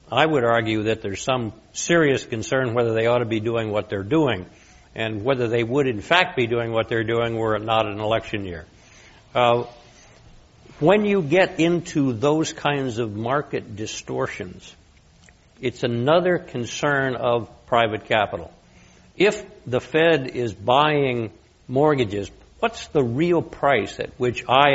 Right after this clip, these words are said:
as an investor, can buy a mortgage? How do I know what price to put on, uh, a loan that's gonna be secured by a mortgage? When you have these policy interventions, it's really hard for the marketplace and the private sector to, to, to work it out.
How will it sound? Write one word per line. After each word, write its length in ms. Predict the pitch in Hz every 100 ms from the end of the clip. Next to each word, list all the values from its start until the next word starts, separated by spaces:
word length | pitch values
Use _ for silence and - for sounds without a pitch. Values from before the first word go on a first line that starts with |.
| 127
as 120 | 110
an 120 | 110 104
investor, 560 | 104 139 143 - 87 - - _
can 260 | - 113 92
buy 260 | 107 107
a 60 | 95
mortgage? 600 | 101 101 87 87 - - _ - -
How 240 | - 180 208
do 180 | 185 151
I 180 | 147
know 280 | 139 151 165
what 460 | 123 131 131 - -
price 340 | 147 151 -
to 100 | -
put 280 | 117 - 175
on, 260 | 143 123 120 - - _ -
uh, 220 | 123 120 -
a 80 | 117
loan 400 | 123 151 151 139
that's 160 | 127
gonna 220 | - 123
be 160 | 113 120
secured 580 | - 123 - 202 190 120
by 160 | 104
a 60 | 98
mortgage? 520 | 101 101 92 85 - - - - -
When 160 | 143
you 120 | 165 165
have 300 | 190 208 170
these 180 | 156
policy 680 | - - 165 170 180 - 131
interventions, 800 | 143 131 123 147 151 113 98 - - - _ -
it's 180 | 101
really 320 | 131 170 180 151
hard 340 | 135 139 120
for 100 | 127
the 100 | 110
marketplace 720 | 110 131 - 120 123 113 110
and 80 | 110
the 60 | 95
private 360 | 113 113 113
sector 440 | - 117 - 98 92
to, 0 |
to, 280 | - - -
to 80 | 113
work 280 | 104 120 113
it 80 | 113
out. 300 | 117 98